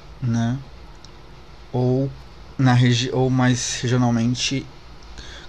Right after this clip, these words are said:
Commonwealth, né? Que, aliás, é bem interessante se for analisar essas, é,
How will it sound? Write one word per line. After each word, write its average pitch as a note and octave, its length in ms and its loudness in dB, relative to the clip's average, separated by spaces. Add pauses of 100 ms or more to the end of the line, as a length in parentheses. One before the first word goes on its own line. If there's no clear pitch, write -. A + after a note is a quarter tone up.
Commonwealth, B2 800 -2 (160)
né? A#2+ 240 0 (680)
Que, - 60 -4
aliás, D#3 200 4
é - 20 -2
bem C#3+ 120 2
interessante E3 840 -2 (400)
se - 240 -2
for B2+ 160 -2
analisar B2 380 2
essas, A#2 580 -6 (1080)
é, A#2 440 0